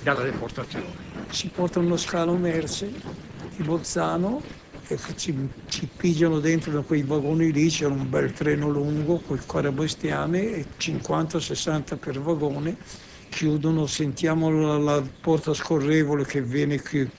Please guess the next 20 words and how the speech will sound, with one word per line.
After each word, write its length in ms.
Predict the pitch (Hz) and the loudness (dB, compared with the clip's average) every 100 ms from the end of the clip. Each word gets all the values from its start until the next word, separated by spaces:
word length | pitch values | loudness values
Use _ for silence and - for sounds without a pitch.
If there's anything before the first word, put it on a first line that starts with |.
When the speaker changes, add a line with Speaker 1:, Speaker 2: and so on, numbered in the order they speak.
| - - - - | -18 -20 -18 -8
Speaker 2:
chiusa, 540 | 156 156 160 160 220 - - - - | 0 2 4 4 2 0 -14 -20 -14
il 100 | - | -8
catenaccio 640 | - 156 156 151 156 - | -2 0 2 2 2 2
dall'esterno 720 | 151 151 143 - 170 160 147 143 | 2 2 0 0 2 2 2 -2
che 180 | 143 135 | -4 -6
truc, 300 | - 202 - - - - - - - - | 0 0 0 -18 -20 -20 -20 -20 -20 -12
salta 480 | - 165 143 - | -4 -2 0 0
giù, 360 | 143 139 160 220 - _ _ | 0 2 2 2 -4 _ _
basta, 440 | - 143 135 - 185 | -4 -4 -4 -6 -6
siamo 400 | - 175 147 139 | -4 -4 -2 0
chiusi 400 | 170 151 160 156 | 2 4 4 4
dentro 540 | 156 156 151 185 220 - - - - - - - | 2 0 0 -2 -4 -10 -20 -20 -20 -20 -20 -4
e 100 | 165 | 2
lì 200 | 165 208 | 4 2
siamo 340 | - 170 151 | 2 2 4
lì 140 | 151 175 | 4 2
pigiati 540 | 175 151 160 180 156 | 2 2 4 2 2
uno 240 | 147 175 | 4 4
contro 420 | 160 165 143 147 147 | 2 0 -2 -2 -2
l'altro. 540 | 175 143 117 127 147 | 0 -2 -6 -10 -10